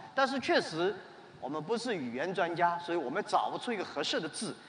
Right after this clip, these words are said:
暂且称之为“新”而已。所以现在大家感觉到整个零售行业的变革非常之快，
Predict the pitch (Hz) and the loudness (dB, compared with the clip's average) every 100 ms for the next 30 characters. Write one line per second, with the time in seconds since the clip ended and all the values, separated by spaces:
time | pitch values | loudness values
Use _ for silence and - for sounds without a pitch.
0 | - - 190 127 233 - 311 185 - 208 | -8 8 10 10 6 2 4 4 2 0
1 | 190 - 185 135 127 - - 185 170 - | 0 -2 -2 0 0 0 0 0 -2 -4
2 | 98 123 131 90 - - - - - - | 0 0 0 -6 -12 -18 -20 -20 -20 -20
3 | - - - - - - - - 262 254 | -20 -20 -20 -20 -20 -20 -4 6 8 10
4 | - 370 294 269 254 240 240 175 190 165 | 8 8 10 12 12 12 12 12 12 10
5 | 165 180 113 - - - 220 220 190 185 | 12 12 12 6 -4 6 8 8 8 10
6 | 269 277 381 240 - 147 208 226 160 - | 8 8 8 6 4 2 4 4 4 4
7 | 311 247 147 139 113 131 - - - 311 | 6 6 6 0 -2 -2 -4 -12 -2 4
8 | 330 320 247 151 113 127 147 - 151 | 4 4 2 0 0 -2 -6 4 6